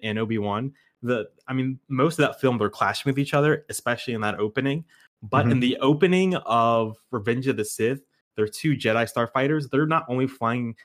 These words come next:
Speaker 1: next to each other, but in unison with each other, fu-, mimicking each other's moves. And it's just a beautiful scene to s-, to show how much they have grown together as, as, you know, uh, master and apprentice. And at this point, um, of course, uh,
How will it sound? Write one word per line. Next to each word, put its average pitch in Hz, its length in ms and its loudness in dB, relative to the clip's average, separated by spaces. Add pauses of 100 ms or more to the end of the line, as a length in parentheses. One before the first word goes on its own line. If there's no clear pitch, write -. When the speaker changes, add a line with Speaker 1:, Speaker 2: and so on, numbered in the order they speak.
(140)
Speaker 1:
next 107 260 -4
to 156 80 0
each 151 140 -2
other, 156 180 2
but 123 220 0
in 107 180 -2
unison 110 340 -2
with 95 100 -8
each - 140 -18
other, 90 140 -6
fu-, 120 240 -2
mimicking 131 380 0
each 117 140 -6
other's 104 200 0
moves. 139 640 0 (400)
And 117 180 -2
it's 123 180 -4
just 156 220 -2
a 117 360 -2
beautiful 143 460 2
scene 123 220 -2
to 110 80 -6
s-, - 240 -14 (120)
to 120 100 -14
show 123 320 0
how 113 220 0
much 117 240 -2
they 104 120 0
have 104 160 -2
grown 101 300 -2
together 98 680 -4 (260)
as, 98 180 -8 (320)
as, 104 300 -2
you 113 80 -4
know, 98 200 -4 (580)
uh, 95 280 0
master 110 480 -2
and 110 100 2
apprentice. 113 600 -2
And 101 120 -6 (220)
at 113 80 -4
this 185 160 4
point, 156 340 0
um, 113 140 0
of 107 120 -6
course, 113 420 0
uh, 104 260 -2